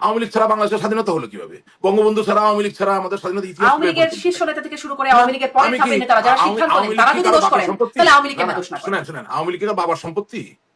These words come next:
Speaker 1: এটা কি, আহ, রেজিস্ট্রি অফিসে লেখা হয়েছে? আওয়ামী লীগের কোনো লোক নেতা হতে পারেন, পদধারী হতে পারেন, আমি তাকে নিয়ে কথা বলতে পারবো না তিনি অন্যায় করলে? তা আমাকে নিয়ে কথা বলা যাবে না?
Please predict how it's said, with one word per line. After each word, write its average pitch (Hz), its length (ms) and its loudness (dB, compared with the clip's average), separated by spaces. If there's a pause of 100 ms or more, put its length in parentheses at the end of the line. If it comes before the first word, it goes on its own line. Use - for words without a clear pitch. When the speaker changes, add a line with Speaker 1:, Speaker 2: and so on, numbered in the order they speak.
(120)
Speaker 1:
এটা 131 80 -10
কি, 139 340 -8
আহ, 120 60 -10 (540)
রেজিস্ট্রি 127 320 -6
অফিসে 156 140 -4
লেখা 165 220 -4
হয়েছে? 240 420 -4 (320)
আওয়ামী 165 300 -2
লীগের 196 220 0
কোনো 190 160 -2
লোক 208 160 -2
নেতা 196 240 -2
হতে 180 180 -6
পারেন, 160 260 -10
পদধারী 185 320 -4
হতে 160 160 -2
পারেন, 107 240 -8
আমি 156 160 -10
তাকে 180 160 -8
নিয়ে 190 160 -4
কথা 160 120 -2
বলতে 208 160 0
পারবো 240 140 0
না 247 80 -2
তিনি 226 140 -8
অন্যায় 214 220 -4
করলে? 160 380 -10 (600)
তা 143 80 -4
আমাকে 185 280 0
নিয়ে 220 120 0
কথা 220 140 0
বলা 247 120 2
যাবে 254 160 0
না? - 180 -12